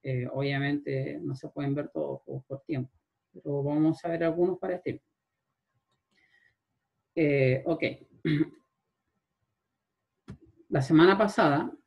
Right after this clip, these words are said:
a ver si recuerdan, eh, la clase, bueno, la clase pasada, perdón, eh, vimos algoritmos que, que tratan de resolver el problema,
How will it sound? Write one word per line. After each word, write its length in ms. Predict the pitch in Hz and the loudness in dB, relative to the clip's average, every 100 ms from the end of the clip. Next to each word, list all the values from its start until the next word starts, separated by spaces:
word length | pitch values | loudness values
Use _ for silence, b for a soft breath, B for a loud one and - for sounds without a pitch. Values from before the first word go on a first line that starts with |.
| - | -6
a 60 | 156 | -4
ver 100 | 156 | -4
si 120 | 165 | -2
recuerdan, 640 | 156 131 151 170 269 - - - - _ | 0 2 4 4 2 -4 -8 -20 -20 _
eh, 320 | - 139 135 139 | -4 0 2 2
la 120 | 135 | 0
clase, 300 | 147 139 147 | 0 -4 -6
bueno, 220 | 143 135 117 | -4 -4 -2
la 60 | |
clase 220 | 120 123 | -6 -8
pasada, 440 | 135 131 - 165 165 - | -10 -10 -8 -8 -10 -14
perdón, 320 | 160 139 202 - _ _ _ _ _ - | -10 -8 -8 -12 _ _ _ _ _ 0
eh, 200 | 139 131 | 4 8
vimos 420 | 151 175 170 170 | 8 10 12 10
algoritmos 560 | 165 143 143 151 170 - | 8 6 8 8 8 4
que, 760 | 156 135 131 123 120 127 - _ _ _ _ _ _ _ | 0 2 4 2 0 -8 -12 _ _ _ _ _ _ _
que 120 | - 147 | -4 -2
tratan 320 | 151 165 160 | 2 6 6
de 80 | 151 | 4
resolver 420 | 135 147 139 165 | -2 -4 -2 -2
el 100 | 160 | -2
problema, 500 | 143 123 127 160 | -2 -2 0 0